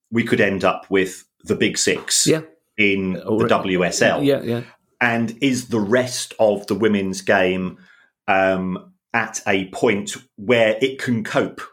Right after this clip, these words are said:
Speaker 1: with that? Because you and I,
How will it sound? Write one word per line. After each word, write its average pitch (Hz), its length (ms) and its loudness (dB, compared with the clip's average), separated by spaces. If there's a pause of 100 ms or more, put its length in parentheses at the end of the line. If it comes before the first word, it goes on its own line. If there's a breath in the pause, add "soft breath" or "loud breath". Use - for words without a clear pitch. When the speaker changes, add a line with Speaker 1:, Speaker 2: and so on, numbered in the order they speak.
(120)
Speaker 1:
with 120 240 0
that? 73 280 -2
Because 101 920 -2 (720 loud breath)
you 151 280 2
and 120 100 2
I, 110 480 0